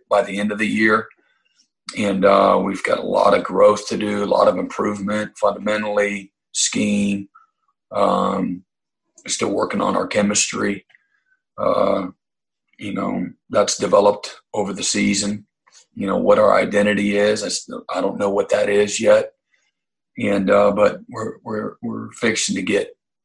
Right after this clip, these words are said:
you know, really challenged here, you know, moving forward.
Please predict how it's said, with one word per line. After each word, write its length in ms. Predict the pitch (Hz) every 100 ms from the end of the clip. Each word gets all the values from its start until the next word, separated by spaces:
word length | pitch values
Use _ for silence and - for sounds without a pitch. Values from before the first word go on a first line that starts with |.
| _ 117
you 80 |
know, 120 | 98 92
really 260 | 98 98
challenged 600 | 92 104 104 101 95 -
here, 340 | - 135 - _
you 120 | 226 95
know, 180 | 92
moving 340 | 95 98 98 90
forward. 520 | 101 101 98 98